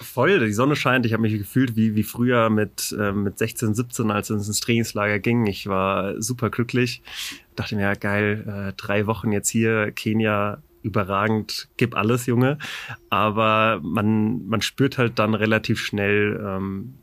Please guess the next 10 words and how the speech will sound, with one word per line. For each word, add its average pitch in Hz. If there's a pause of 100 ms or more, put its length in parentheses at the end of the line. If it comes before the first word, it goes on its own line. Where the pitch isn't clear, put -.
(120)
diese 104
Höhe 107
körperlich 101
einfach, 95
also 92
am, 95
grad 95
am, 92 (120)
am 104
Puls. 113